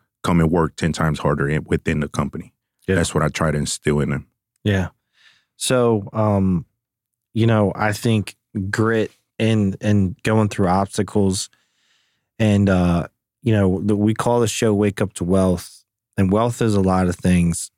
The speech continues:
Speaker 2: I think you and I would agree, and, and we're aligned, that wealth to us is a mindset,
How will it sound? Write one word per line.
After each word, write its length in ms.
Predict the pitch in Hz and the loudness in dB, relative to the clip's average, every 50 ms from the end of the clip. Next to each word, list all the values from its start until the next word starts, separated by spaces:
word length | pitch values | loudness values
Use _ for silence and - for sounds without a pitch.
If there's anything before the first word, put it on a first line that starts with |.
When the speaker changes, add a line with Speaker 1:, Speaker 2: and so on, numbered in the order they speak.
| - | -4
Speaker 2:
I 80 | 110 110 | -2 0
think 280 | 107 131 127 120 120 | 0 0 0 0 0
you 160 | 135 135 135 123 | 0 2 2 2
and 100 | 113 110 | 2 2
I 140 | 107 107 | 0 0
would 180 | 107 107 107 101 | 0 0 0 0
agree, 640 | 98 90 90 101 98 98 98 98 95 92 110 - - - | -2 -2 -2 0 2 2 4 4 2 0 -2 -6 -8 -4
and, 220 | 95 90 90 87 87 | -2 0 0 0 0
and 160 | 95 95 90 | 0 0 0
we're 180 | 95 104 104 104 | 0 0 2 0
aligned, 520 | 101 95 95 92 92 92 92 92 92 87 | 0 0 0 0 2 2 2 2 2 0
that 180 | 90 87 76 85 | 0 -2 0 0
wealth 360 | 98 98 101 101 101 - - | 0 2 0 0 -2 -4 -4
to 100 | - 85 | -4 -2
us 300 | 82 92 95 87 - - | 0 0 0 0 -2 -4
is 100 | 92 82 | -4 -4
a 40 | 82 | -2
mindset, 640 | 78 85 87 90 92 92 90 - - 78 73 - - | -2 0 0 2 2 2 0 -2 -4 -6 -6 -6 -8